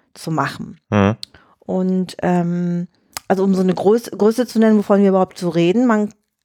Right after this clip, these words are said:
Speaker 1: in Zukunft wird es möglich sein, ganze Datenzentren auf Zuckerwürfelgröße zu komprimieren.
Speaker 2: Mhm.
Speaker 1: Weil man eben auf diesen D N, diesen synthetischen D-N-A-Strängen kann man eben so viel Information quetschen, sag ich mal,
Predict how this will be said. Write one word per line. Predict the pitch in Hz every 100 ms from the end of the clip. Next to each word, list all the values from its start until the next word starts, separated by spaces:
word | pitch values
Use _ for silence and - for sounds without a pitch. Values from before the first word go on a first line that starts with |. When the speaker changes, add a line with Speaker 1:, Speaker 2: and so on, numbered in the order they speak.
| - -
Speaker 1:
in | 180
Zukunft | - 233 247 - 330 381 -
wird | 220
es | 196 -
möglich | 180 208 262 240
sein, | - 254 247
ganze | 220 208 208 160
Datenzentren | 156 156 190 - 262 - 254 247 247 247 240
auf | - 214 - _ - _ _
Zuckerwürfelgröße | - 269 - 233 151 135 156 156 143 120 -
zu | -
komprimieren. | - 135 - 135 107 95 - _ - - -
Speaker 2:
Mhm. | 196
Speaker 1:
Weil | 175
man | 175 175
eben | 196 208
auf | 202
diesen | - 190 190 185
D | 180
N, | 180 185 -
diesen | 170 175 170
synthetischen | 170 143 190 220 233 - 196
D-N-A-Strängen | 165 165 - 180 233 - 262 254
kann | 240 196
man | 190
eben | 190 185
so | 165 226 269 - -
viel | - 226 233
Information | 254 214 220 208 202 - 196 180
quetschen, | - 190 220 - 180 170
sag | 160 156
ich | 180
mal, | 175 175 226